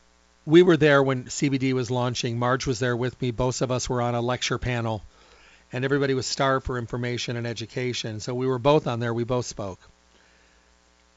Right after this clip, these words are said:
What I have learned is that when something is this hot and new, people wanna know about it. And at that point, they had people monopolizing on it, some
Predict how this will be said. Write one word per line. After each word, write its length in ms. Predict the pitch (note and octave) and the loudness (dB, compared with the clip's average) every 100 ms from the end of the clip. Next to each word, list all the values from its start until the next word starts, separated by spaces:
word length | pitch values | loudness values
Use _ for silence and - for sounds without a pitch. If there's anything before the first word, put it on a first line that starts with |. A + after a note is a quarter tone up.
| _ _ _ - | _ _ _ -8
What 200 | C#3+ D3 | 0 4
I 120 | D3+ D#3 | 6 6
have 160 | C#3 | 4
learned 380 | C3 D3 E3 D#3+ | 4 4 4 2
is 200 | C#3 A2+ | 0 0
that 220 | C3 B2+ | -2 -2
when 100 | B2+ | -4
something 380 | - D3 C#3+ B2+ | -4 -4 -2 -2
is 180 | B2+ - | -4 -2
this 180 | C3+ - | -6 -6
hot 400 | - C#3 C#3 C3 | -2 2 2 0
and 220 | A#2+ A#2 | -6 -2
new, 260 | C3 C#3+ | 0 0
people 300 | C#3+ C#3 C#3 | -2 -4 -4
wanna 200 | B2+ B2+ | -2 -2
know 240 | A#2+ B2+ C3 | -2 -2 -2
about 300 | A#2+ G2+ G2 | -2 -8 -10
it. 140 | - _ _ _ _ _ _ _ _ _ _ _ - | -14 _ _ _ _ _ _ _ _ _ _ _ -2
And 160 | D3 | 2
at 120 | D#3 D3+ | 2 2
that 200 | D3 - | 0 0
point, 380 | G#3 G3+ D#3 - | -2 0 -2 -6
they 120 | C3+ | -4
had 120 | C#3+ C3 | -4 -2
people 260 | C#3 B2+ | -4 -4
monopolizing 800 | B2+ C3+ D#3 D3+ A#2 G#2+ G#2 A#2 | -2 0 0 -2 -4 -4 -6 -8
on 140 | A2 A2 | -8 -10
it, 100 | - | -6
some 360 | C3+ B2+ C3 | -4 -4 -6